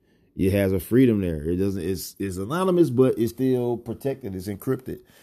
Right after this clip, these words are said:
And so this is great for stored value, especially in the digital space. When we look at the currency of the internet, Jack Dorsey said it. He said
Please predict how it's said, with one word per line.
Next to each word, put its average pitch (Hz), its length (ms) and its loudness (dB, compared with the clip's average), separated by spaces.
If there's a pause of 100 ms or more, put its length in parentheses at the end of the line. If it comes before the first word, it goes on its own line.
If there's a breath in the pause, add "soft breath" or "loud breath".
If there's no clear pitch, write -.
(140 soft breath)
And 98 80 -6
so 113 120 0
this 147 100 0
is 120 200 -2 (260)
great 104 260 2
for 104 100 -4
stored 107 340 2
value, 113 260 4
especially 113 340 0
in 110 60 0
the 104 80 2
digital 98 360 -2
space. 104 440 -4
When 87 120 -8
we 92 80 -6
look 92 160 -6
at 92 100 -8
the 87 60 -10
currency 107 500 -4
of 98 80 -2
the 87 80 -6
internet, 98 380 -4 (720 soft breath)
Jack 98 320 0
Dorsey 110 320 0
said 117 320 0
it. - 100 -12
He 90 160 -6
said 95 360 -4